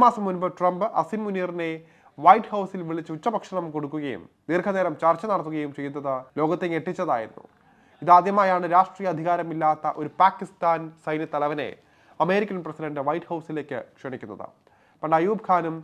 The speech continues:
സിയാ ഉൽ ഹക്കും പർവേസ് മുഷറഫും ഒക്കെ വൈറ്റ് ഹൗസിലേക്ക് ക്ഷണിക്കപ്പെട്ടിട്ടുണ്ട്.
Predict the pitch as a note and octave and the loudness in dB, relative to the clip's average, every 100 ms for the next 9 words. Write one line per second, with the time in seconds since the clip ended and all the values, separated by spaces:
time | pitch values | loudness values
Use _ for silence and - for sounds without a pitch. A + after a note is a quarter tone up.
0 | - _ _ - G#3 G#3 F3+ E3+ D#3 D#3+ | -16 _ _ 2 6 6 4 -2 -4 -6
1 | D#3 - _ E3+ F#3 G3+ F#3+ E3 F3 E3+ | -8 -16 _ 2 4 2 -4 -4 -4 -4
2 | E3+ D3+ F3 C3+ - _ _ - E3+ E3 | -6 -4 -4 -4 -6 _ _ 2 2 4
3 | F3 D#3+ D3+ C#3 C#3 C3+ _ D#3 D3 D#3 | -4 -6 -8 -6 -8 -10 _ -8 -6 -6
4 | C3+ B2+ A2+ F#2+ | -8 -8 -10 -10